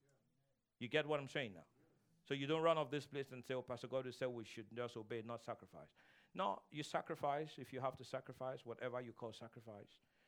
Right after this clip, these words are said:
You know, giving up food, sacrifice. Some of you need to. It's sacrifice for some, but really, that's the way some look at it.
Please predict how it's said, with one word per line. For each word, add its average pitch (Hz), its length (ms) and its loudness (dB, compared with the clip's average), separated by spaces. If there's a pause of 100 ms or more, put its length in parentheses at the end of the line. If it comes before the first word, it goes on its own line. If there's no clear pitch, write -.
(500)
You - 100 -10
know, 110 200 -6 (180)
giving 131 280 -2
up 127 140 0
food, 123 260 -2 (280)
sacrifice. - 800 -6 (1000)
Some 127 80 -6
of 120 140 -4
you 123 80 -4
need 113 240 -6
to. - 80 -18 (1700)
It's 151 160 2
sacrifice 156 480 4
for 131 100 -4
some, 208 300 -4 (100)
but 120 200 -2 (200)
really, 139 320 -2 (840)
that's 160 240 6
the 143 100 0
way 131 140 4
some 113 260 -4
look 151 160 -4
at 143 140 -6
it. 92 80 -12